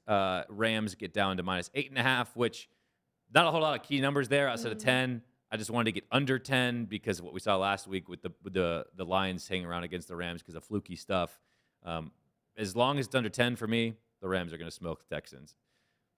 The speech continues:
Speaker 1: And then the Cardinals tonight, uh, against the Packers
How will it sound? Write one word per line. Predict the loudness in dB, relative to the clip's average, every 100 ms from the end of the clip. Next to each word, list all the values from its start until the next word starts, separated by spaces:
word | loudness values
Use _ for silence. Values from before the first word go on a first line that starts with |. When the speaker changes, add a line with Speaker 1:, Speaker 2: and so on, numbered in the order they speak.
| _
Speaker 1:
And | 2
then | 2
the |
Cardinals | 4 4 4 0 -2
tonight, | 0 2 2 0 -6 _ _ 0
uh, | 2
against | 2 -2
the | 2
Packers | 4 4 2 -2 -2 -6